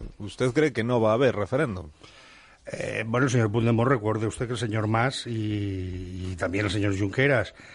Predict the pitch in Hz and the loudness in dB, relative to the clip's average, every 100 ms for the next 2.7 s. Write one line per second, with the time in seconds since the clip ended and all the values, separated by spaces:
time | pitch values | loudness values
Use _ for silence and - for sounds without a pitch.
0 | - - - 117 110 110 - 104 104 120 | -20 -14 -4 0 0 0 -2 -2 0 0
1 | 120 113 104 98 92 85 117 98 104 107 | 0 2 2 0 -2 -2 -2 0 2 2
2 | 107 110 107 104 104 101 101 | 2 2 2 2 2 0 -2